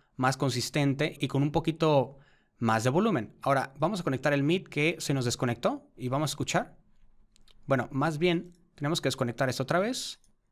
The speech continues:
Y esto de aquí también. Eso tiene que pasar por Snap Hip primero.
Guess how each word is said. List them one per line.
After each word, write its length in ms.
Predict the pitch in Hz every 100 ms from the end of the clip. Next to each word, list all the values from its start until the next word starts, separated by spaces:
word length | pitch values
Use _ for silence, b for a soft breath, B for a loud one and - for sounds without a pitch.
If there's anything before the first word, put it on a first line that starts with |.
| _ _ - - _ _ _
Y 600 | 160 185 208 220 220 220 - _ -
esto 300 | 160 - 151
de 40 |
aquí 120 | 135
también. 560 | 139 147 170 202 226 226 _ _ _ _ _ - _ _
Eso 220 | 160 170
tiene 200 | 165 165
que 100 | 160
pasar 420 | 143 127 143 147 -
por 180 | 151
Snap 280 | 139 139 135 -
Hip 120 | 135
primero. 440 | 123 139 202 294